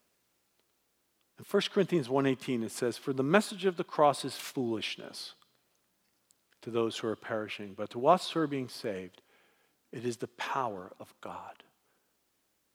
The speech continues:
The greatest demonstration of the love of God appears foolish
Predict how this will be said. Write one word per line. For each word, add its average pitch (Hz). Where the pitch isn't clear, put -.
The 131
greatest 151
demonstration 143
of 107
the 113
love 110
of 117
God 98
appears -
foolish -